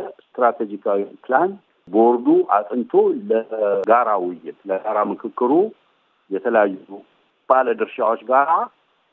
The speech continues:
የጋራ ምክክር አድርጎ በዛ መሰረት በየደረጃው የሚሰሩትን ስራዎች አቅሙን የማሳደግ፣ ቅድም እንዳልከው የኮመርሻል እና ፕሮፌሽናል ሚዲያ እንዲሆን መደረግ ያለባቸው ምንድን ናቸው?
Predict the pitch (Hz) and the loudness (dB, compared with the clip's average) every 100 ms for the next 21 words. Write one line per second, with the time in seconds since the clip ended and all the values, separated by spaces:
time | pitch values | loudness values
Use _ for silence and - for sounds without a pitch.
0 | _ - 92 95 101 101 95 - - 98 | _ -12 -8 0 2 2 -2 -10 -14 -4
1 | 92 104 101 113 175 254 240 _ _ _ | 0 0 0 2 2 0 -4 _ _ _
2 | _ _ _ _ 104 98 101 107 101 98 | _ _ _ _ 0 2 0 -2 -4 -4
3 | 117 160 - _ _ _ _ - 135 131 | 0 0 0 _ _ _ _ 0 2 4
4 | 110 101 95 113 101 90 98 90 - 90 | 4 2 4 4 2 0 -4 -6 -6 -10
5 | - 101 147 127 - _ _ _ - 85 | -2 0 0 -4 -16 _ _ _ -6 -4
6 | 110 120 139 151 156 151 151 160 - _ | 0 2 2 2 2 0 0 -2 -4 _
7 | _ _ - 87 95 95 90 - 95 90 | _ _ -6 2 4 6 4 2 2 2
8 | 87 - 87 85 80 - - 92 92 - | -2 -6 -2 2 0 0 0 0 0 -4
9 | - 87 85 82 73 87 90 - - 87 | 0 2 0 -2 -2 0 0 -2 -2 -2
10 | 85 - _ - 92 87 85 78 73 - | -2 -6 _ 4 6 6 6 4 2 -4
11 | - 95 92 95 120 170 190 185 - 135 | 2 4 6 6 4 4 0 -6 -10 -8
12 | - 90 87 85 82 - 92 - 113 92 | 0 2 4 2 2 2 0 2 0 0
13 | - 78 76 67 - 71 | -6 -6 -6 -6 -6 -6